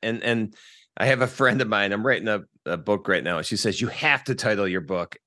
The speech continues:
F You, Get Out of My Head." <laughs> Um, and I'm thinking, "That's not bad." But it was, so let's go with it. Let's say it was happening every other day.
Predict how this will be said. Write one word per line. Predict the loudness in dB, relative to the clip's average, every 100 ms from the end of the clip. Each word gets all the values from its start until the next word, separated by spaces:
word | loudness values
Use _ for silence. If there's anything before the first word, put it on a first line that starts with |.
| _
F | 0 2 2
You, | 2
Get | 4 2
Out | 0
of | 0
My | -2
Head." | 0 0 -2 -8 -16 -20 -10 -6
<laughs> | 0
Um, | 2 2 2 0
and | -2
I'm | -2
thinking, | -2 -4 -2
"That's | -4 -4
not | 0 0 2
bad." | 2 2 4
But | 4 6
it | 6
was, | 4 4
so | 4
let's | 6 4
go | 6 8 8
with | 6
it. | 2 -4 _ _ _
Let's | -2 0
say | 4 4
it | 4
was | 0
happening | 0 0 0 0 0
every | 0 0 2 2
other | 0 0
day. | 0 -2 -4